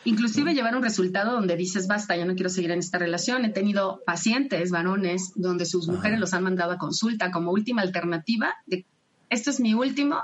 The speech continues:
Speaker 1: para salir contigo. Si no vas a terapia, ya es como, ya despídete de la relación.
Speaker 2: Ujú.
Speaker 1: Resuelve la parte sexual que tú tienes y entonces me buscas".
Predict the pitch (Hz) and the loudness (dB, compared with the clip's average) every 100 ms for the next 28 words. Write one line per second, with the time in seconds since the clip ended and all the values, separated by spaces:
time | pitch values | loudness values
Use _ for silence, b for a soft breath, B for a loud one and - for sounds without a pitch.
0 | 311 208 190 196 214 202 185 180 - _ | -2 -2 0 0 0 0 0 -2 -6 _
1 | - 233 262 240 - 190 190 240 226 208 | -4 0 0 0 0 -2 0 0 2 0
2 | 185 - 214 185 - - 185 202 214 208 | 0 0 0 0 -4 -6 -4 -2 -2 -2
3 | 196 180 - 196 180 - 131 - _ _ | -2 -2 -2 -2 -4 -4 -6 -10 _ _
4 | _ _ _ _ - 208 214 247 254 277 | _ _ _ _ -4 0 2 2 2 0
5 | 208 - 233 262 226 196 - 208 202 196 | 0 -2 -2 -2 -4 -2 0 0 0 -2
6 | 185 202 208 220 330 - - _ _ - | -2 2 2 2 0 -6 -12 _ _ -20
7 | _ - 196 202 190 214 170 180 - - | _ -2 0 0 2 0 2 -2 -4 -8
8 | - | -12